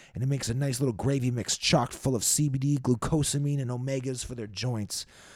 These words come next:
They've got nose and toes balm for cracked noses and paws. And they got some all-natural treats on the way. All this is available at whole pet C B D dot com. Elite Cannabis,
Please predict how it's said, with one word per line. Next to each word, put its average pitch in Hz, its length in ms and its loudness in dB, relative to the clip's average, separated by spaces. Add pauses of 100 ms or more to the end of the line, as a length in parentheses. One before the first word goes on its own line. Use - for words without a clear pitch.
(160)
They've 113 160 -4
got 135 220 -4
nose 147 400 2
and 143 160 -6
toes 160 440 4
balm 104 400 -4
for 87 140 -10
cracked 147 420 -2
noses 135 460 0
and 135 140 -2
paws. 143 560 0 (420)
And 107 160 -6
they 113 60 -4
got 127 180 -2
some 131 120 -4
all-natural 139 600 2
treats - 380 0
on 110 100 0
the 101 80 0
way. 87 280 -2 (500)
All 143 200 2
this 151 260 2
is 139 60 0
available 143 540 2
at - 100 -4
whole 147 320 2
pet - 320 6
C 160 240 2
B 156 140 2
D 156 220 2
dot 131 360 0
com. 90 420 -4 (380)
Elite 147 400 0
Cannabis, 131 600 2